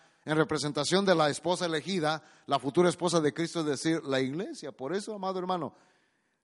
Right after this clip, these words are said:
la razón por la cual el Espíritu Santo o la presencia del Señor está aquí, hermano, en medio de la iglesia, no hablo localmente, sino hablo en términos general.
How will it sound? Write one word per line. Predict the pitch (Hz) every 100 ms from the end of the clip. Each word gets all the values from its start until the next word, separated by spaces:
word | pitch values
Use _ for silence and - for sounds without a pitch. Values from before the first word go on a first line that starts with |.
| _ _ _ _ _ _
la | 120
razón | 135 139 - 208 233
por | 214 175
la | 151
cual | 175 185
el | 160 139
Espíritu | 131 - 196 180 190
Santo | 180 156 123 117 117 - _ -
o | 127
la | 127
presencia | 123 127 175 196 208
del | 170
Señor | 139 135 156
está | 151 156
aquí, | 147 156 160 151 -
hermano, | 120 123 143 151 - -
en | - 113
medio | 123 160
de | 160
la | 160
iglesia, | 131 127 - 139
no | 147 175
hablo | 196 208 190 - - -
localmente, | 127 131 151 143 147 175 139 131
sino | 127 117
hablo | 127 160 151
en |
términos | 110 143 139 127 123
general. | 123 110 131 151